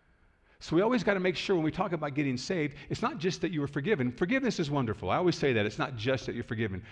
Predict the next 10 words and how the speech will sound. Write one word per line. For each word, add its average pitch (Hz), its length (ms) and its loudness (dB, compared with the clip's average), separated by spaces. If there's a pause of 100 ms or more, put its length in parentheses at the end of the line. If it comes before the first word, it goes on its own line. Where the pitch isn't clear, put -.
Forgiveness 190 440 4
is 120 120 0
amazing. 92 540 -4 (840)
But - 80 -8
that 165 100 0
forgiveness 160 480 0
puts - 320 -2
you 156 140 2
in 156 100 2
this 143 280 -4